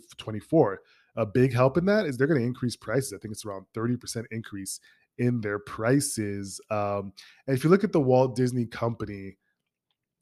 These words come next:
which obviously has Hulu subscribers, has Disney Plus subscribers, has E S P N Plus subscribers, and I think one other smaller,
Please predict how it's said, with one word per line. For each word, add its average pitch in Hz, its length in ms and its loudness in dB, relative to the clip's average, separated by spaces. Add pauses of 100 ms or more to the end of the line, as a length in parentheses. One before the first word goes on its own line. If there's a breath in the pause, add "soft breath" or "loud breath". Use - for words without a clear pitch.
which 131 340 2
obviously 123 380 4
has 113 240 -2
Hulu 131 400 2
subscribers, 120 760 -2 (280 soft breath)
has 110 200 -4
Disney 107 180 -8 (140)
Plus 123 220 0
subscribers, 113 560 -4
has 104 280 -6
E 123 80 2
S 110 140 -4
P - 160 -6
N 104 140 -6
Plus 110 260 -6
subscribers, 104 500 -6
and 101 80 -8
I 92 40 -12
think 104 180 -12
one 104 160 -4
other 98 180 -6
smaller, 98 600 -6